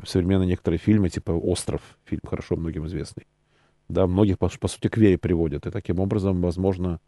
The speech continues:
э, отношение к этой профессии, какое оно, какого, каковым оно было до первой половины двадцатого века,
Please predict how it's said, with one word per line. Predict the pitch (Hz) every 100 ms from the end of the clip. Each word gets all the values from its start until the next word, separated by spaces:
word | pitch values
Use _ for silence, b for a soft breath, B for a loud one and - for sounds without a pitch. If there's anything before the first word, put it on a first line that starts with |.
| _ _ _ _ _ _
э, | - 85 85 85 82 80 80 80
отношение | 92 107 - 117 98 87
к | -
этой | -
профессии, | - 90 - 98 - - 71 71 _ _ _ _ _ _
какое | _ 98 107 98
оно, | 90 87 87
какого, | 101 - 101
каковым | - - 107 98
оно | 95 92
было | 95 90
до | 87 104 87 80 _ _
первой | 101 87
половины | 87 90 90 87 87
двадцатого | 90 - 87 92
века, | 95 135 -